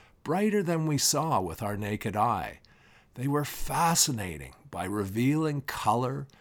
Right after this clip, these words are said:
and details we normally don't see.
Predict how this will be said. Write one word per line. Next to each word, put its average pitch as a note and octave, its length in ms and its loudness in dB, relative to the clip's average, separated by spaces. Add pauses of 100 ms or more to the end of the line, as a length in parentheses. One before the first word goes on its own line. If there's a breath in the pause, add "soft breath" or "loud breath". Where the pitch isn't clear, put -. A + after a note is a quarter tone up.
(160 soft breath)
and F2+ 280 -8
details A2+ 640 0
we F#2+ 160 -4
normally F3 440 0
don't D#3 300 -2
see. C#3+ 460 -2